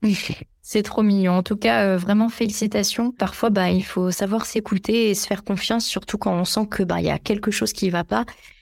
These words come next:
Speaker 2: Et, euh, d'avoir toujours, euh, bah, au moins deux avis, euh, médicaux.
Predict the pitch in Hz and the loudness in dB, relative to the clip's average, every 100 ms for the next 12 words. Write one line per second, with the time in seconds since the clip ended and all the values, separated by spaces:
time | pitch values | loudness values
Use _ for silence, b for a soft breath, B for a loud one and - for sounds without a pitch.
0 | B 175 208 190 160 160 170 175 175 190 | B 0 2 4 2 0 0 0 0 -4
1 | - 190 202 214 190 185 175 170 - 185 | -4 -2 0 0 0 2 2 2 2 2
2 | 202 202 185 220 214 208 196 202 208 196 | 2 0 0 0 2 0 0 2 2 0
3 | 180 190 185 180 - | 0 0 -2 -4 -4